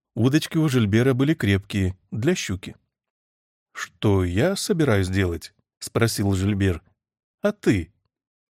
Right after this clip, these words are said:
«Я?» Они безмолвно глядели друг на друга в лунном полумраке. Внезапно оба поняли, что боятся друг друга. Кто из них нападет первым?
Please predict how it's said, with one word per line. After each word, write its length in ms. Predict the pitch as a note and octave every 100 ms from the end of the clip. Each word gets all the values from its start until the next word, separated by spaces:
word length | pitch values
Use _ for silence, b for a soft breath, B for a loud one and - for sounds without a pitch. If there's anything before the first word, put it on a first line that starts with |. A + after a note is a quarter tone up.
| _
«Я?» 440 | A2 G2 F3+ G#3 - _ _ _ _ _ _ _ _ _ _ _
Они 180 | - F2+
безмолвно 580 | F2+ F2+ F#2 B2 B2 A#2+
глядели 480 | G2+ G#2 G2 A#2 A2+
друг 260 | G#2 A2
на 140 | A2 F#2+
друга 320 | G2 A2+ A2
в 80 | F#2+
лунном 400 | F#2 G2 G2 G2
полумраке. 680 | G2+ G2 F#2 F2 E2 - - _ _ _ _ _ _ _ _
Внезапно 640 | - F#2+ G2 G#2 C3 C3 B2+ -
оба 280 | C#3+ C3 B2+
поняли, 640 | - D3 C3 G2 F2 E2+ - _
что 240 | - - G#2+
боятся 540 | G2 G2+ A2+ - A#2+
друг 240 | A2 A#2+
друга. 340 | G#2+ G2+ F2 E2+ _ _ _ _ _ _ _
Кто 320 | - - E3+
из 200 | G2+ F2
них 300 | F#2 F2+ -
нападет 440 | A2 G#2 G#2 F#2 -
первым? 400 | G2+ F2+ E2